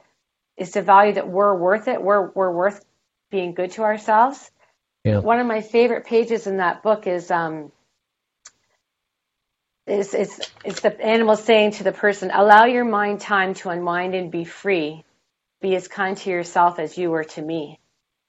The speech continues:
Speaker 2: Mm.
Speaker 1: 'Cause we treat our animals better than we treat ourselves a lot of times.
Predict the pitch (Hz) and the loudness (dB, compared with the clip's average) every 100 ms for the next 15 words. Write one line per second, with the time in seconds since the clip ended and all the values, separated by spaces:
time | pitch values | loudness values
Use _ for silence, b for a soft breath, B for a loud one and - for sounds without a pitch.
0 | _ 104 101 98 82 - _ _ - 214 | _ -6 -4 -4 -8 -16 _ _ -8 -8
1 | 180 - _ _ _ _ - 208 - 262 | -8 -16 _ _ _ _ -8 -8 -2 2
2 | 247 202 226 247 196 196 180 185 180 180 | 6 6 4 2 2 2 2 2 0 -4
3 | 190 175 170 180 185 202 170 151 151 - | -4 -4 -2 2 2 2 -2 -2 -4 -10
4 | 147 147 151 | -16 -16 -20